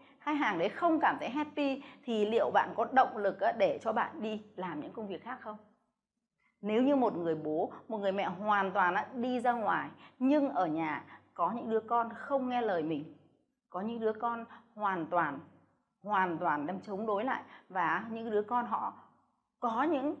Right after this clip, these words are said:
cái điều làm cho bố mẹ phiền lòng, vậy thì có động cơ để cho những người khách hàng đấy, gia đình đấy đi họ làm công việc khác, họ bán hàng không?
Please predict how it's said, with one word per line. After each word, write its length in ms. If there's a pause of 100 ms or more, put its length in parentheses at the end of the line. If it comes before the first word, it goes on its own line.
(220)
cái 100
điều 300
làm 220
cho 80
bố 140
mẹ 240
phiền 260
lòng, 260 (200)
vậy 200
thì 80
có 240
động 320
cơ 240 (300)
để 280
cho 100
những 240
người 160
khách 180
hàng 240
đấy, 260 (640)
gia 180
đình 180
đấy 100
đi 200 (100)
họ 240
làm 300
công 200
việc 140
khác, 140
họ 160
bán 180
hàng 220
không? 200